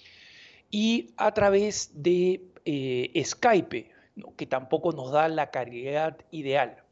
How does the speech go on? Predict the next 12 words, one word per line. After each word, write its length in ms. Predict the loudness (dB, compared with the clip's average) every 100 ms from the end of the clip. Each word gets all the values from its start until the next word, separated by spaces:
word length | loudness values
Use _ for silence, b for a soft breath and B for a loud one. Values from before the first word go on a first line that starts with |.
| -6
Pero 380 | -2 -2 -2 -6
es 220 | -10 -8 -8
importante 720 | -8 -6 -2 -4 -2 -2 -2
en 100 | -4
este 260 | -6 -6
tiempo 440 | -2 -2 0 -2 -2 B B -10
que 80 | -6
sigamos 340 | 0 2 2
comunicados 760 | 0 -4 -4 -2 0 2 0 -4
y 80 | -6
que 100 | -8
sigamos 580 | -4 -2 0 0 0